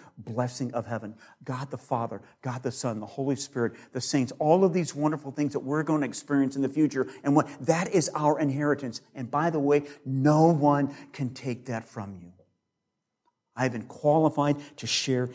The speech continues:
in the inheritance of the saints. No one can take that away from you and I. What else do we have that leads us to gratitude? The threats from which you've been delivered from. Look at, he says, "He's rescued you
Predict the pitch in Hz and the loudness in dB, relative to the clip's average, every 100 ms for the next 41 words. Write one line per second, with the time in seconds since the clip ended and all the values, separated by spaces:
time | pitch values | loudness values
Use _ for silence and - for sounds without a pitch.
0 | - 113 117 101 - 117 117 120 110 - | -10 -6 -4 -4 -4 -2 -2 -2 -6 -8
1 | - 113 101 - 95 80 - - - - | -14 -10 -6 -6 -6 -18 -20 -20 -20 -20
2 | _ _ _ _ _ _ _ _ _ _ | _ _ _ _ _ _ _ _ _ _
3 | _ _ _ _ _ _ _ _ _ _ | _ _ _ _ _ _ _ _ _ _
4 | _ _ _ 120 113 110 107 113 95 - | _ _ _ -10 -8 -8 -12 -14 -14 -16
5 | 50 _ _ _ _ _ _ _ _ 107 | -20 _ _ _ _ _ _ _ _ -6
6 | 104 104 104 101 98 98 101 _ _ _ | -6 -6 -8 -8 -10 -12 -14 _ _ _
7 | _ _ _ _ _ _ _ - _ - | _ _ _ _ _ _ _ -20 _ -2
8 | 123 120 113 123 113 113 104 110 - _ | 2 2 0 -2 -2 0 0 -2 -8 _
9 | _ _ _ _ - 113 113 113 - 113 | _ _ _ _ -6 -4 -4 -6 -8 -2
10 | 113 107 113 113 110 117 - _ _ _ | -2 -2 -4 -6 -6 -8 -20 _ _ _
11 | - - - 156 156 - 131 135 139 123 | -6 -2 2 2 2 2 2 2 0 0
12 | 120 123 135 113 - 104 117 117 - - | 0 0 0 -2 -4 -6 -4 -4 -6 -10
13 | _ _ _ _ 123 - 123 139 131 127 | _ _ _ _ -6 -2 0 0 2 4
14 | 135 - 131 120 131 135 131 | 4 4 -2 2 2 2 -4